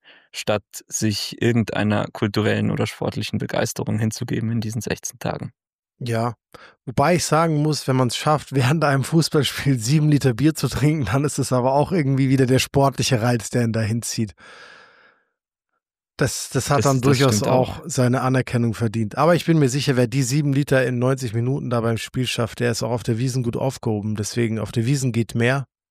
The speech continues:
Speaker 2: hat man mehr Zeit. Du würdest dich ja bestimmt auf Konkurrenz auch freuen, beziehungsweise Konkurrenz gibt's ja nicht, da pusht man sich ja gegenseitig durch.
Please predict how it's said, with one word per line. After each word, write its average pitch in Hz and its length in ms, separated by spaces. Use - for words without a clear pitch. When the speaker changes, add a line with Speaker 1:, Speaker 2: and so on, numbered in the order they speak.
Speaker 2:
hat 117 240
man 113 160
mehr 113 160
Zeit. 120 400
Du 117 140
würdest 123 260
dich 117 120
ja 120 180
bestimmt 123 500
auf 120 160
Konkurrenz 120 580
auch 113 160
freuen, 117 380
beziehungsweise 113 440
Konkurrenz 117 600
gibt's - 240
ja 104 100
nicht, 101 220
da 107 40
pusht - 320
man 117 120
sich 101 160
ja 110 100
gegenseitig 113 600
durch. 117 320